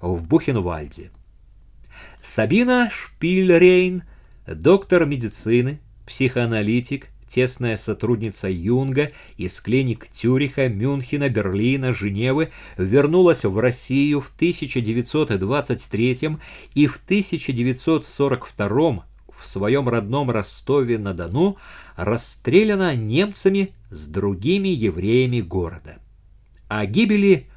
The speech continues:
в сталинском терроре трёх её братьев-учёных мы писали в главе девятнадцатой. Но и многих, многих спасла от уничтожения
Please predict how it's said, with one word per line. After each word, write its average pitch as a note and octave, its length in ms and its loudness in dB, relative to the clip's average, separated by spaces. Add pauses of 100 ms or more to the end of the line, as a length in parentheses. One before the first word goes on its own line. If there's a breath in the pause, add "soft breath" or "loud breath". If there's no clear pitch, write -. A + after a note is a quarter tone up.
в - 100 -20
сталинском C3 1000 -2
терроре A#2 720 2
трёх A#2 360 0
её G#2+ 200 0
братьев-учёных A#2+ 1080 -4 (400 loud breath)
мы A2 280 0
писали G3 480 0
в C#3+ 120 0
главе F#2 460 -2 (200 soft breath)
девятнадцатой. D#2 1080 -6 (1120 loud breath)
Но F#2 240 4
и G3+ 120 6
многих, E3 580 0 (640 soft breath)
многих D3+ 840 0
спасла B2+ 800 -2
от - 440 -6
уничтожения D#3+ 1120 -2